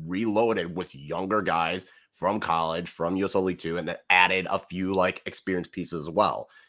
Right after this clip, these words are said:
Madison kinda did the same thing. You add an experienced piece, but you add some young guys that can come in. Like, I feel like a lot of teams are doing that. And other than Richmond, like, most teams, like, main attacker is a young player.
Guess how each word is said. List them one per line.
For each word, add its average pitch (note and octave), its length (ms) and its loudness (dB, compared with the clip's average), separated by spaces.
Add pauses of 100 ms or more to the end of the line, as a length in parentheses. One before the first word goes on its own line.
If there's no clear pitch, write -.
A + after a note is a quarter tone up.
(100)
Madison F2 440 0
kinda F#2 220 0
did F2 140 -4
the E2 60 -6
same F2 220 -2
thing. G2+ 240 2
You D#2+ 180 -8
add F2 200 0
an F2 220 -2
experienced F2 560 -4
piece, C3+ 340 0 (320)
but G#2 140 4
you G#2 200 -2
add F#2+ 220 4
some G2 160 0
young F2+ 260 2
guys D#2+ 380 0
that D#2+ 180 -2
can E2 120 -6
come E2+ 200 -2
in. F#2 160 0
Like, C#2+ 260 -8
I F2 140 0
feel F#2+ 280 -2
like F2+ 160 0
a F#2+ 60 4
lot E2+ 340 2
of D#2 80 -6
teams F#2+ 280 -4
are E2 140 -4
doing A#2 380 4
that. D2+ 320 -2 (440)
And G2+ 200 0
other A#2+ 260 4
than G2+ 160 2
Richmond, G#2 420 4
like, F2 320 2 (480)
most F2 480 2
teams, C3 260 0
like, A2 140 4
main F#2 240 2
attacker F2+ 640 0 (140)
is D2+ 160 -4
a D#2 40 -2
young D2+ 300 -2
player. - 400 -6